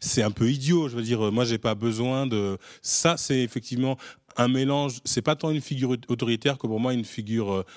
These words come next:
euh, puérile, mais qui se rejoignent parfois. Après, pour moi, la question, c'est d'abord le plaisir de mettre en circulation.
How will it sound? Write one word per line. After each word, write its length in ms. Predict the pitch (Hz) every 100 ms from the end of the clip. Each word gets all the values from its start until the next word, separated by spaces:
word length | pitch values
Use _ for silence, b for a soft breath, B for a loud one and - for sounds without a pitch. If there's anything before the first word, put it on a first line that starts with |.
| B B -
euh, 140 | 85
puérile, 560 | - 120 110 139 165 92 85
mais 140 | 98
qui 140 | - 104
se 100 | -
rejoignent 400 | 95 110 147 127
parfois. 460 | 95 - 117 147 B B B B B -
Après, 260 | - 165
pour 160 | 156 123
moi, 160 | 147
la 80 | 151
question, 340 | 120 110 - 160
c'est 160 | -
d'abord 240 | 110 131 156
le 80 |
plaisir 260 | 143 120 135
de 60 | 120
mettre 240 | 117 -
en 60 | 110
circulation. 680 | 107 - 98 95 - 135